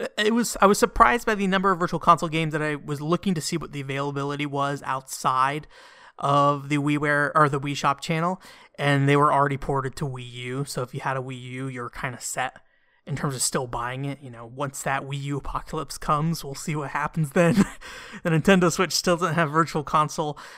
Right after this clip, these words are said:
Well, I say it doesn't have Virtual Console. It doesn't have N E S, Super Nintendo, sixty-four games. That stuff's not coming out. So even if it's not called Virtual Console, 'cause who cares? Um,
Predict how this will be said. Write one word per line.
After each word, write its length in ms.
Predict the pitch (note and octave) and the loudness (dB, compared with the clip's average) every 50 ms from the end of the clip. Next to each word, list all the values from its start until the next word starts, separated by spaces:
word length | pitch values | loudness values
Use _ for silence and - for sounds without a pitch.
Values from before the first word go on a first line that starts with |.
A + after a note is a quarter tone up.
| - - | -4 0
Well, 240 | E3+ D#3 C3 - - | 0 0 0 -2 -2
I 100 | - F3 | -2 0
say 240 | D#3 - G#3 F3+ E3 | 2 4 4 4 4
it 40 | E3 | 2
doesn't 200 | D#3 D#3 E3 D3+ | 0 0 -2 -2
have 100 | D#3 C#3+ | -2 0
Virtual 240 | D3+ C#3+ - F3+ - | 0 -2 -2 -2 -4
Console. 360 | - C#3+ C3+ - D3+ C#3 - - | -4 -4 -4 -4 -4 -6 -6 -2
It 80 | F3 | 0
doesn't 320 | E3+ E3+ E3+ D3+ D3 - - | 0 0 0 -2 -8 -10 -12
have 640 | - - - D3+ C#3+ C#3+ C3+ C#3 C#3 C3+ - - - - - _ _ _ _ _ - | -8 -2 0 2 2 2 0 -2 -4 -8 -10 -14 -18 -20 -20 _ _ _ _ _ -4
N 100 | E3 D#3 | -2 -2
E 140 | D3+ D3+ | 0 0
S, 160 | C#3+ C#3 C3+ - | -2 -2 -4 -6
Super 240 | - C#3+ - D3 | -6 -6 -6 -6
Nintendo, 800 | D3 C3+ - - D3+ D3 C3+ C3+ C3+ C3+ C3+ C3 C3 C3+ C3 - _ - | -6 -6 -8 -8 -6 -4 -4 -4 -4 -4 -4 -6 -6 -8 -12 -16 _ -12
sixty-four 600 | - - - D3+ - - - C3 - D3 C3 B2+ | -10 -8 -8 -8 -10 -12 -12 -10 -8 -6 -6 -6
games. 380 | B2+ B2+ B2 B2+ B2+ B2 - | -8 -8 -10 -10 -10 -10 -8
That 160 | D#3 C#3+ C3+ | -8 -8 -6
stuff's 240 | - - D#3 - - | -6 -8 -8 -6 -2
not 200 | D#3 C3+ C3 - | -2 -2 -2 -4
coming 280 | - - C#3 C3 B2+ B2+ | -6 -10 -10 -10 -8 -8
out. 320 | B2 A#2+ B2 C3 - - | -6 -6 -6 -8 -10 -14
So 120 | - D3 - | -14 -12 -10
even 200 | F3 F3 E3+ E3+ | -8 -6 -6 -6
if 80 | - | -8
it's 200 | D3+ C#3 - - | -10 -14 -12 -6
not 280 | D#3 C#3 C#3 - - - | -2 0 0 -2 -2 -4
called 240 | - C#3+ C3+ C3+ - | -4 -4 -4 -4 -6
Virtual 260 | C3+ C3 - - C3 | -10 -10 -10 -12 -10
Console, 480 | - C#3+ C3+ B2+ - C#3+ C3+ B2+ C3+ | -6 -6 -6 -6 -8 -12 -14 -14 -16
'cause 240 | C3+ - - C3+ - | -18 -18 -18 -16 -14
who 120 | - D#3 C#3 | -12 -14 -12
cares? 400 | - - C3 C3 C3+ C3+ - - - - - - - - - - - _ _ _ _ _ _ _ _ _ _ _ _ _ _ _ - | -10 -8 -8 -8 -8 -10 -14 -16 -20 -20 -20 -20 -20 -20 -20 -20 -20 _ _ _ _ _ _ _ _ _ _ _ _ _ _ _ -2
Um, 440 | E3 D#3 D3+ C#3+ C#3+ D3 D3 - | 0 0 0 0 -2 -4 -6 -10